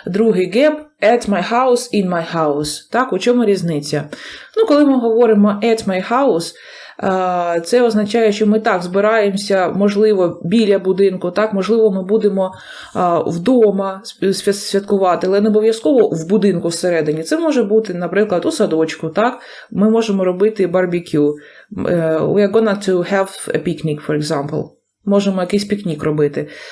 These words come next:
Тобто at my house мається на увазі у мене. А де у мене? Це може бути і всередині будинку,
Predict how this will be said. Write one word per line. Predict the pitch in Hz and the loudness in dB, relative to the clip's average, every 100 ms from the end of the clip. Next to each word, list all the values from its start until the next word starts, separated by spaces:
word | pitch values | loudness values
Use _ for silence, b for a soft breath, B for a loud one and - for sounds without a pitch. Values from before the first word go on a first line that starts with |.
| B _ | B _
Тобто | 294 294 269 - - - | -4 0 0 0 -4 -2
at | 339 392 - _ 208 | 0 0 -8 _ -2
my | 220 220 | -2 0
house | 220 180 170 170 | -2 -2 -2 -2
мається | 220 220 220 | -2 0 0
на | 202 202 | 2 4
увазі | 226 226 | 2 0
у | 226 254 | -2 2
мене. | 247 170 139 131 143 - _ _ _ _ - | 2 2 -2 -4 -8 -14 _ _ _ _ -2
А | 220 | 0
де | 262 | 4
у | 403 247 | 4 4
мене? | 190 170 165 | 2 0 -2
Це | 165 | 0
може | 220 294 254 | 0 2 0
бути | 214 220 214 208 | 2 2 2 0
і | - 302 | 0 -4
всередині | - 285 240 233 | -2 0 0 0
будинку, | 214 214 196 202 202 196 | 0 2 2 0 -2 -4